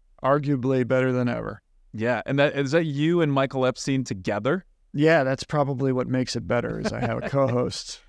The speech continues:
Speaker 2: It's, it's the Michael
Speaker 1: <laughs>
Speaker 2: Epstein effect. He's, he's
Speaker 1: Someone
Speaker 2: making
Speaker 1: keep,
Speaker 2: it better.
Speaker 1: keep
Speaker 2: So
Speaker 1: me focused, and
Speaker 2: Yeah.
Speaker 1: yeah, we've got some good guests. We go, uh, we talk a lot about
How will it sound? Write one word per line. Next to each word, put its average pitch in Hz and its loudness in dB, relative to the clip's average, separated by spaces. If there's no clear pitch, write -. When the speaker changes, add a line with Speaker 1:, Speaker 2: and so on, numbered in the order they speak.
Speaker 2:
It's, - -16
it's - -6
the - 0
Michael 107 2
Speaker 1:
<laughs> - 4
Speaker 2:
Epstein 113 2
effect. 101 0
He's, 110 -2
he's 113 0
Speaker 1:
Someone 78 2
Speaker 2:
making 120 4
Speaker 1:
keep, 110 4
Speaker 2:
it 92 -4
better. 95 2
Speaker 1:
keep 208 -2
Speaker 2:
So 110 4
Speaker 1:
me 95 -2
focused, 151 0
and 117 -6
Speaker 2:
Yeah. - -4
Speaker 1:
yeah, 147 2
we've 151 -4
got 240 0
some 226 -4
good 202 0
guests. 151 0
We 135 -2
go, 139 0
uh, 127 -2
we - -6
talk 180 2
a 185 2
lot 147 4
about 127 -2